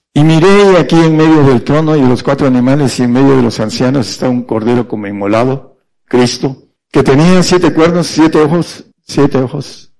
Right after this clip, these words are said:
que son los siete espíritus de Dios. Los siete ojos, ahí dice la palabra que son los siete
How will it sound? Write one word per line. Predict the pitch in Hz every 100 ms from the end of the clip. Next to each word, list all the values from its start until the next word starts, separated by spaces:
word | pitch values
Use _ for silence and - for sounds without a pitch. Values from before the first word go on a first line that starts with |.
| _
que | - 123
son | - - 165 190 202 190 _ _ _ _ _ _
los | 131 -
siete | 139 135
espíritus | 120 139 131 127 127 107
de | -
Dios. | 101 104 - - _ _ _ _
Los | - 120
siete | 165 175 175
ojos, | 170 185 175
ahí | 147 143
dice | 151 147 127
la | 117
palabra | 143 139 151
que | 131 -
son | - 151
los | 151 117
siete | 147 160 175 165 160 _